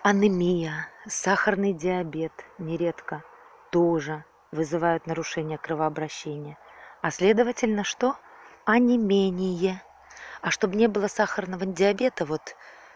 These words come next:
только вчера не то что спорила, а убеждала человека употреблять в пищу и делала перечень. Нет, вы знаете, нет. Не слышат, смеются.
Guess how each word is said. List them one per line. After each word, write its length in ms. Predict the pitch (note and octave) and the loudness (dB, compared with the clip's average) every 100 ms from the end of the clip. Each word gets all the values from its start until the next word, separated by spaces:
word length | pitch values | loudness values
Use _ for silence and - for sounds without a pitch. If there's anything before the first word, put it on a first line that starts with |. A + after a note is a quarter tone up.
| - _ _ _ _ | -20 _ _ _ _
только 300 | - C4 - | 2 2 2
вчера 440 | A#3 - A#3 G#3+ D#3+ | -2 2 4 4 2
не 100 | D#3 | -2
то 140 | - B3+ | -4 -2
что 180 | - | 0
спорила, 640 | - - E3 C#3 C#3+ C3 - | -2 -4 -6 -6 -8 -12 -6
а 100 | D#3+ | -4
убеждала 640 | - E3 F#3+ F#3 F#3+ F3 D3+ | -2 -2 -2 0 2 2 0
человека 720 | - D#3+ D#3+ A#3+ D4 - D3 _ _ _ _ _ _ _ _ _ - - | -2 0 2 2 0 -6 -10 _ _ _ _ _ _ _ _ _ -20 -12
употреблять 580 | E3 E3+ E3+ D3+ F3+ - | -6 -4 -2 2 2 0
в 100 | - | -6
пищу 460 | G#3 - - D#3 - - _ _ | -6 -4 -4 -6 -8 -20 _ _
и 220 | F#3 F#3+ G3 | -6 -6 -2
делала 380 | D#3+ F3 D#3+ D#3+ | 0 2 2 -2
перечень. 600 | - D3 D3 - D3 - _ _ _ - - - _ - | -4 -6 -6 -10 -10 -14 _ _ _ -20 -20 -20 _ -10
Нет, 320 | A3 A3+ F#3 - - - | -2 -2 -2 -10 -18 -14
вы 120 | E3 | -14
знаете, 320 | D3 F#3+ F3 - - | -8 -8 -8 -12 -14
нет. 260 | F#3 D#3+ - - - - - - - | -12 -12 -16 -20 -20 -20 -20 -18 -6
Не 240 | E3+ G3 | 2 4
слышат, 880 | F3+ - F#3 G3+ G#3+ - - - - | 4 0 2 4 4 2 -2 -4 -8
смеются. 960 | - E3+ F#3 F3 F#3 F3 - - - | -8 -2 0 2 2 0 -2 -14 -16